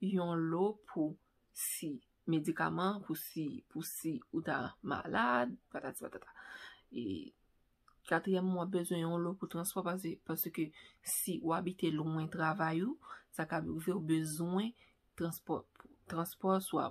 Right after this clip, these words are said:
pou sou sot la ka pou al nan, pou ale nan travay, pou sot nan travay, pou vini la ka ou. Katryèmman, w ap bezwen yon lòt lo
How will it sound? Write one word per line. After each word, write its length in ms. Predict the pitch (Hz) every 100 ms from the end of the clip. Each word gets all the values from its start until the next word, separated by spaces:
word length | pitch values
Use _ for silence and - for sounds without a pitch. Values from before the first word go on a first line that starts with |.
| -
pou 240 | 160 160
sou 240 | - - 175
sot 220 | - -
la 80 | 165
ka 120 | - 160
pou 120 | -
al 120 | 160 165
nan, 160 | 165 - -
pou 100 | 143
ale 180 | 104 131 127
nan 320 | 131 123 220 - _
travay, 260 | 151 147 170
pou 140 | -
sot 100 | 156 -
nan 120 | 156 175
travay, 260 | 165 175 160
pou 100 | 165
vini 220 | 175 151
la 80 | - -
ka 160 | -
ou. 80 | - - - - - - -
Katryèmman, 720 | 180 175 233 226 208 170 233 - - _ _ _ _ _ _ - - - - -
w 80 | 202
ap 100 | 190
bezwen 400 | 240 240 202 170 165
yon 240 | 202 240
lòt 240 | 226 185 - 170
lo 300 | 175 190